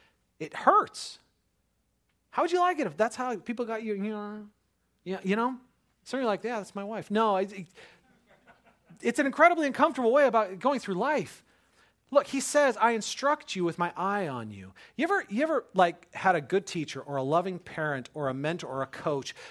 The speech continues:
who could guide you with their eye? Do you know what I'm talking about? Like, they could just give you a look and you knew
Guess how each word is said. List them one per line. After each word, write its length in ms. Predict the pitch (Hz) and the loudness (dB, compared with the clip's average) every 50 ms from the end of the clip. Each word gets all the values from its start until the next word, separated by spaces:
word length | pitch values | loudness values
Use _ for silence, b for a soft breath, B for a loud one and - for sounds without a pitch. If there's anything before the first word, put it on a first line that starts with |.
| B | B
who 120 | - 226 220 | -4 -4 -2
could 280 | - 214 156 131 113 | -2 -6 -6 -6 -8
guide 380 | 104 151 151 156 190 214 214 185 | 0 0 2 4 4 2 2 -2
you 120 | 208 220 | -6 -4
with 140 | 196 175 - | -4 -2 -2
their 180 | - 147 123 - | -2 -2 -2 -2
eye? 360 | 113 113 117 123 143 175 180 - _ _ _ _ _ _ _ _ _ _ _ _ _ _ _ _ _ _ _ _ | -4 -2 -2 -2 -4 -4 -10 -16 _ _ _ _ _ _ _ _ _ _ _ _ _ _ _ _ _ _ _ _
Do 80 | - 170 | -2 0
you 40 | |
know 60 | 196 254 | 0 0
what 60 | 277 | 0
I'm 40 | 240 | 2
talking 280 | - 208 208 - 233 | 2 2 2 2 0
about? 300 | 233 226 247 254 262 262 - _ _ _ _ _ _ | 0 0 0 -2 -2 -8 -12 _ _ _ _ _ _
Like, 140 | - 196 190 | 2 2 6
they 100 | - 269 | 6 4
could 120 | - 330 302 | 4 4 0
just 160 | 302 196 - | 0 -4 0
give 160 | 196 240 240 | 0 2 4
you 120 | 269 262 | 6 6
a 20 | 196 | 6
look 300 | 151 139 160 - - - | 6 8 6 4 4 4
and 160 | - 165 185 | 0 0 0
you 80 | 208 220 | 2 0
knew 360 | 190 165 170 202 233 277 269 | 2 2 2 2 2 0 -2